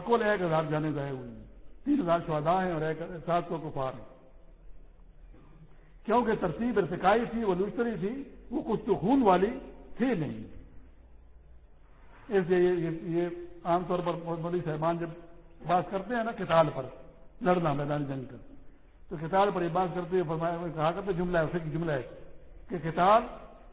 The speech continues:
حسن بذات نہیں ہے، حسن لغیر ہی ہے۔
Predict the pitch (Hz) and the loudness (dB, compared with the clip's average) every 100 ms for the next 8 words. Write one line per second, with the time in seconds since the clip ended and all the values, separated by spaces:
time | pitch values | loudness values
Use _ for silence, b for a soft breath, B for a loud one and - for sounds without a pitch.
0 | 165 165 220 180 170 160 190 190 220 220 | -2 0 0 0 0 4 4 4 -2 0
1 | 170 127 - - - 160 165 220 180 165 | 0 -2 -6 -16 -2 -2 0 0 0 0
2 | 165 160 156 160 131 110 - | 0 2 2 2 0 -2 -10